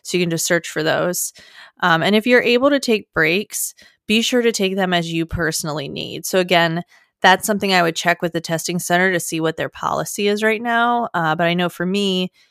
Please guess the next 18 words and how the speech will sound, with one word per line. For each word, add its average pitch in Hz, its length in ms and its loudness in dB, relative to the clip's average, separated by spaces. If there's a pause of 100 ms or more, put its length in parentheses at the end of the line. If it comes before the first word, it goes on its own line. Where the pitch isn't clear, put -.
(160)
taking 185 320 -2
those 165 220 0
test - 280 -4
breaks - 560 -6 (100)
was 151 380 -4
really 127 240 -6
helpful. - 540 -10 (1600)
Remember 220 480 4
to 240 140 -2
be 202 120 0
aware 165 720 0
of 165 100 -4
your 160 160 -4
time 160 440 -4
management 151 560 -6
during 143 240 -6
your 147 120 -6
test. - 540 -10